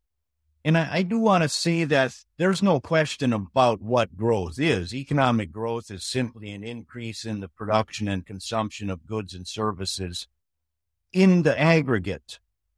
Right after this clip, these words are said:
That's a really key phrase, "in the aggregate." So it's not necessarily more solar panels here and less internal combustion engine. You know, it's more and more stuff as it's totaled up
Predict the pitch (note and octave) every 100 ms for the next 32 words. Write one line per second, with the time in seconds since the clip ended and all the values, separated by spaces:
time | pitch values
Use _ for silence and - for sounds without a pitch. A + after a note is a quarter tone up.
0 | _ _ - B2 D#3+ - E3 F#3+ E3+ -
1 | F#3 F3 - D#3 D#3+ A#2+ G2 D3 C#3+ G#2
2 | C#3 D3+ B2 F#2+ F#2 D#2+ C3 C#3 B2+ E3
3 | F3 C#3+ E3 D3+ A#2 - D#3 D#3 D3 C3
4 | B2+ C3+ C#3 C3 - - D3 D3+ C#3+ B2
5 | - C3+ C3+ B2+ G#2+ - - E3 D#3 D3
6 | C#3+ B2 B2 C3 C3+ - - A#2+ A#2 D3
7 | C#3 B2 - A2 C3+ C#3+ - C3 A#2 A2
8 | G#2+ _ _ _ - C3+ A2 D3+ D3+ -
9 | - _ _ C#3+ E3+ F3 D#3+ D3 C#3 C3+
10 | A#2+ - - - D#3 C#3 - - _ _
11 | _ _ _ - C3 D3+ D#3 C#3+ C#3+ A2
12 | - - F#3+ G#3 F#3 E3 C#3+ F#3 B2+